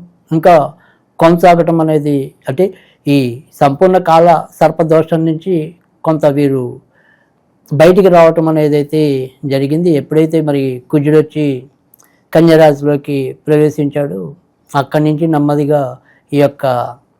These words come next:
కాలసర్ప యోగం అనేది భంగం కావటం అనేది అయితే జరిగింది. అయినప్పటికీ కూడా ప్రస్తుతం మరి రాశిలో కేతువు ఉంటాడు. కానీ ఏదైతే మరి రాశ్యాధిపతి సూర్యుడు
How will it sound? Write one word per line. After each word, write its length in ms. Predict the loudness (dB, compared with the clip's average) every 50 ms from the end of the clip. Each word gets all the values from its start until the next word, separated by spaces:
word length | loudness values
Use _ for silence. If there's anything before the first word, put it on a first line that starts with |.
| _ _ _ _ _ _ _ _ _ _ 0
కాలసర్ప 480 | 2 2 4 4 2 0 0 0 0 2 2 2 2
యోగం 240 | 2 2 2 0 0 2
అనేది 320 | 2 0 0 0 0 -2 -2 -4 -8 -12 -16 _ _ _ _ _ _ _ _
భంగం 460 | -10 -2 0 2 4 4 4 4 2 2 2 2
కావటం 320 | 2 2 2 0 -2 -4 -4 -4
అనేది 220 | -4 -6 -6 -6 -8
అయితే 160 | -8 -8 -8 -4 -4
జరిగింది. 460 | -4 -4 -4 -6 -8 -10 -12 -14 -18 -20 _ _ _ _ _ _ _ _ _ _ _ _ _ _ _ _ -6 -2 -2
అయినప్పటికీ 480 | 0 2 0 0 2 0 0 2 2 2 2 2
కూడా 100 | 0 -2 -2 -2 -4
ప్రస్తుతం 340 | -6 -6 -6 -6 -6 -2 -2 0
మరి 180 | 0 0 -2 -4 -6 -8 -12 -18 _ _ _ _ _ _ _ _ _ _ _ _ _ -4 0 4
రాశిలో 680 | 4 4 4 2 -2 -6 0 4 4 6 6 6 4 4 2 -2 -8 -14 _ _ _ _ _ _ _ _ _ _ _ _ _ _ _ _ _ _
కేతువు 440 | 2 2 2 4 2 2 2 2 2 0 -2 -4 -8 -14 _ _ _ -12 -6 -4
ఉంటాడు. 320 | -2 -2 0 -2 -2 -2 -4 -10 -14 _ _ _ _ _ _ _ _ _ _ _ _ _ _ _ 0
కానీ 220 | 2 2 4 4 4 4 4 6 6 6
ఏదైతే 360 | 6 6 6 4 4 4 2 2 2
మరి 140 | 0 2 4 4
రాశ్యాధిపతి 680 | 4 4 4 4 2 2 2 2 0 -2 -4 -4 -4 -6 -2
సూర్యుడు 340 | 2 4 4 6 6 6